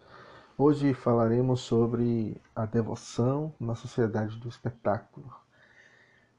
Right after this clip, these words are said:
Falaremos sobre o contexto em que nós estamos vivendo na sociedade, e para analisar esse contexto usaremos dois filósofos,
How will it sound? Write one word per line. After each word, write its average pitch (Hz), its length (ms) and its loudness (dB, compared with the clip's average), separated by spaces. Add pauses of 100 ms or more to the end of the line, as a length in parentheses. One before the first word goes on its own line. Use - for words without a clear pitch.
Falaremos 107 480 0
sobre 110 580 -2 (520)
o 131 80 -8
contexto 123 640 0
em 123 40 -2
que 123 120 -8
nós 117 140 -2
estamos 117 300 -2
vivendo 107 480 -2 (400)
na 104 120 -6
sociedade, 107 760 -4 (560)
e - 60 -8
para 113 240 2
analisar 117 380 2
esse 117 120 0
contexto 123 540 0
usaremos 113 640 -2
dois 123 220 0
filósofos, 113 800 -4